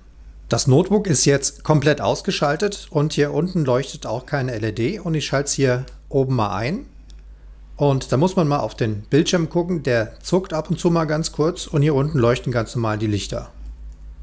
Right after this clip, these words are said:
Nach dem Einschalten hat der Bildschirm zweimal ganz kurz geflackert.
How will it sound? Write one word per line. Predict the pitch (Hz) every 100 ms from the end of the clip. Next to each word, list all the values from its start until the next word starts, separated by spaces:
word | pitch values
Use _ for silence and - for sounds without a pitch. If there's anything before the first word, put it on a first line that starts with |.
| 880 - 880 - - - - - - - - - - - - - - - - - 932 932 - - - - - - - - - - - - -
Nach | 123 160
dem | 165 123
Einschalten | 101 170 185 180 185 147
hat | 147
der | 135 101
Bildschirm | - 170 - 151 139
zweimal | - 113 160 170 143
ganz | 156 190
kurz | - 156 -
geflackert. | - - 113 - 208